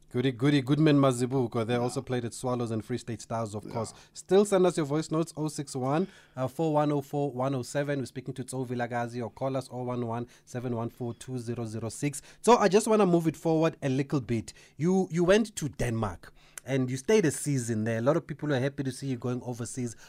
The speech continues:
Speaker 1: but you came back. And, and from, from what I understand,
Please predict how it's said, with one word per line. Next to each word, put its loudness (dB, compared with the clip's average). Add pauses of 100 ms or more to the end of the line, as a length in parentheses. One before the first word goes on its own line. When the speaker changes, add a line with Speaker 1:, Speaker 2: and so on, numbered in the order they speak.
(120)
Speaker 1:
but 0
you -2
came 2
back. -2
And, -2
and 2 (440)
from, 6
from 2
what 8
I 10
understand, 0